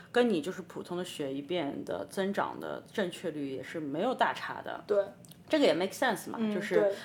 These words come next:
Speaker 1: 毕竟就是靠，
Speaker 2: 没有
Speaker 1: 纯靠记忆，
Speaker 2: 联想和
Speaker 1: 对吧？
Speaker 2: 逻辑，对。
Speaker 1: 如果说是那些需要推导、推理的学科的话，其实思维导图能够 achieve 的可能跟你反复阅读是正好的，差不多齐平的。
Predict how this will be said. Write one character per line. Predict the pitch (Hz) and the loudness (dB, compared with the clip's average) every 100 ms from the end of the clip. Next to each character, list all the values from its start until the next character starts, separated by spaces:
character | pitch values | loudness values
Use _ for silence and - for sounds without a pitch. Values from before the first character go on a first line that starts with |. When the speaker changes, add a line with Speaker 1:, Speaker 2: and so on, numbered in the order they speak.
| - | -2
Speaker 1:
毕 | 269 | 0
竟 | 214 220 202 | 2 0 0
就 | - | -2
是 | 214 202 | -2 -2
靠， | 175 - 214 165 | -4 4 4 6
Speaker 2:
没 | 220 | 8
有 | 240 | 8
Speaker 1:
纯 | 240 | 10
靠 | 202 | 8
记 | 185 - | 8 4
忆， | 233 | 4
Speaker 2:
联 | 180 | 2
想 | 151 | 2
和 | 175 | 2
Speaker 1:
对 | 175 | 4
吧？ | 170 - - | 6 4 4
Speaker 2:
逻 | |
辑， | - 180 | -2 -4
对。 | 180 - | -4 4
Speaker 1:
如 | 220 330 | 6 10
果 | 440 247 | 12 10
说 | - 277 294 | 8 6 6
是 | - 311 269 226 - - - - | 4 6 8 8 4 -10 -16 -2
那 | - 277 | 6 8
些 | 285 | 8
需 | 285 370 | 6 10
要 | 370 254 | 10 10
推 | - 381 | 6 6
导、 | 392 285 98 - | 8 8 6 2
推 | - 320 | 0 0
理 | 330 247 | 2 0
的 | - | -2
学 | - 160 147 | -6 -6 -4
科 | - 180 | 0 0
的 | 180 | 2
话， | 180 165 151 | 6 6 6
其 | - | 2
实 | 226 | -2
思 | 226 294 | 0 4
维 | 277 | 4
导 | 269 180 | 6 4
图 | - 165 160 | 2 -2 -4
能 | 160 151 | -2 -2
够 | 190 302 262 | 4 8 8
achieve | - - 233 202 | 6 0 -4 -2
的 | 170 - | -2 -4
可 | - - | -4 -6
能 | 151 170 | -6 0
跟 | 233 247 254 - | 2 2 -2 -6
你 | - | 0
反 | 208 190 147 | 2 2 0
复 | 220 | 0
阅 | 254 233 | 2 2
读 | 160 | 0
是 | 170 226 | -2 -4
正 | - 440 | 2 4
好 | 330 - - | 4 0 -4
的， | - | -6
差 | - 349 | -2 0
不 | 254 | 2
多 | 285 | 0
齐 | 285 - - | -2 -2 -4
平 | 196 - - | -4 -8 -4
的。 | 139 - | 0 0